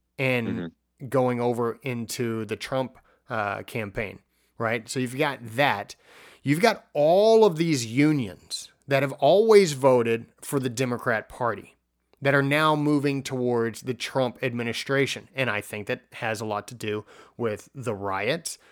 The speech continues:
Speaker 1: um, especially the police unions. So they're all jumping on board with, uh, President Trump. And I think
Speaker 2: Yeah,
Speaker 1: at the
Speaker 2: I
Speaker 1: same
Speaker 2: heard enough. Philadelphia, the, uh, the fire department union has, uh,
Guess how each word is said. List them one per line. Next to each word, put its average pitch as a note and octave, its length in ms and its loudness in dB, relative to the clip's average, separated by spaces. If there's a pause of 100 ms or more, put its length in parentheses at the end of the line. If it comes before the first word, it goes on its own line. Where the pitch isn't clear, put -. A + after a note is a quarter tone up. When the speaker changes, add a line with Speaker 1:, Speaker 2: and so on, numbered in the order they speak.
(180)
Speaker 1:
um, G2+ 500 -2
especially A#2+ 440 -4
the A#2 80 -6
police B2+ 440 -2
unions. A#2+ 540 -6
So - 160 -4
they're C3 260 0
all D3+ 260 2
jumping A#2+ 340 -4
on A2+ 160 -4
board G#2 360 -4 (300)
with, G#2+ 480 -4
uh, A#2 160 -2
President A2 460 -4
Trump. A2 340 -8 (760)
And G3 160 0
I G#3+ 80 -2
think A3 220 -2
Speaker 2:
Yeah, B3 80 4
Speaker 1:
at - 100 -2
the - 80 2
Speaker 2:
I C3+ 60 2
Speaker 1:
same F#3+ 180 2
Speaker 2:
heard C#3+ 100 2
enough. A#2+ 220 -2 (240)
Philadelphia, B2+ 600 2
the, F#2 300 0
uh, F2 40 0
the F2 120 -6
fire A2+ 520 0
department E2+ 600 -8
union E2 380 -6
has, D#2+ 320 -8
uh, D#2+ 280 -2